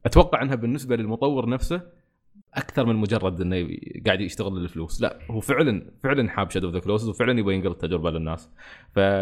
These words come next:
على فكرة عندنا في العين تكاد تتسرب.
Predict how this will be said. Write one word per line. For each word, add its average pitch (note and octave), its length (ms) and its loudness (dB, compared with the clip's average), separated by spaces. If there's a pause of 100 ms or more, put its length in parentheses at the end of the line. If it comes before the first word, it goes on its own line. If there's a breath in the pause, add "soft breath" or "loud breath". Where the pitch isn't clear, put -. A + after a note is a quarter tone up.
(1120)
على A2+ 120 4
فكرة C#3+ 200 2
عندنا A#2 200 2
في A2+ 60 2
العين A2 420 -2 (160)
تكاد A2+ 300 0
تتسرب. G2 560 -4